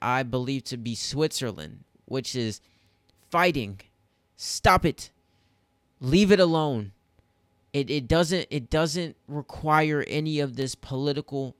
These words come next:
nonsense. Leave it alone. This is not, this is off limits. Boxing, the U F C, no, nothing about race,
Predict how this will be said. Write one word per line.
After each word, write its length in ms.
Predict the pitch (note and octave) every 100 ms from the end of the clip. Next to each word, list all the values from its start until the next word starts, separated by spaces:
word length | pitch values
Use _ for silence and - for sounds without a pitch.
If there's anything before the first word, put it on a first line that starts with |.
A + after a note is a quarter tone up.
| _
nonsense. 920 | A2+ B2+ D3 C#3 - A2 F2+ - - _ _ _ _ _
Leave 460 | - C3 F#3 G3+ F3
it 300 | F#3 - - _ _ _ _ _ _ -
alone. 680 | D#3+ E3 C#4 C#4 C3 G#2 A2+ _ _ _ _ _
This 320 | A2 E3 -
is 220 | E3 C#3+
not, 360 | C#3 D#3+ D#3+ B2+
this 180 | D3 C#3+
is 80 | C#3
off 260 | C3+ C#3+
limits. 480 | D3+ B2+ G2+ - - _ _ _ _ -
Boxing, 880 | A#2+ F3 F3+ - E3+ E3 D#3 - _ _
the 160 | - C3
U 220 | C#3+ E3
F 140 | D3+
C, 380 | C3 D3 D3+ C#3 - _ _ _ _ _
no, 400 | A#2 C3+ D3 G2+ G#2
nothing 380 | C#3 F3 F#3+
about 320 | F3+ E3+ F3 C3+
race, 640 | D3 D3 D3+ - -